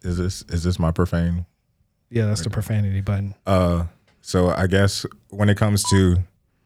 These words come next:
Speaker 1: you know, <laughs> I, I, um, <laughs> I don't know. I, I typically, j-, just as a male,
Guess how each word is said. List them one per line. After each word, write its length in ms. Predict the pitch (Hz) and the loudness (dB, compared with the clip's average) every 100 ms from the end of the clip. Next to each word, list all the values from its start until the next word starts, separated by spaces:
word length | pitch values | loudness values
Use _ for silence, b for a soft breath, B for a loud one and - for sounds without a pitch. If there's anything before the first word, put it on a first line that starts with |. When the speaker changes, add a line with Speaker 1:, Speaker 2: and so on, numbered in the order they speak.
| - | -12
Speaker 1:
you 120 | 92 | -4
know, 240 | 87 85 85 B B B | -2 -4 -8 B B B
<laughs> 280 | 175 - 107 | -6 -4 0
I, 1300 | 139 - - 175 - 185 180 - 151 175 226 233 185 | 0 0 2 2 2 2 2 0 -2 -4 -4 0 0
I, 420 | - 123 127 139 127 | 0 0 2 2 2
um, 840 | 120 117 131 - 202 160 160 156 - - | 2 4 4 4 4 2 2 2 -2 -12
<laughs> 140 | - | -2
I 60 | 185 | 2
don't 120 | 202 | 2
know. 200 | 165 120 | 2 0
I, 380 | 113 127 127 110 | 0 -2 -2 -2
I 40 | |
typically, 840 | 120 - 127 120 117 107 101 92 95 _ _ - | -2 -2 0 -2 0 0 2 0 -4 _ _ -12
j-, 180 | 92 107 - | -2 -2 -2
just 260 | 92 131 143 | 0 2 2
as 160 | 131 | 2
a 60 | 107 | 2
male, 340 | 92 95 107 | 2 0 0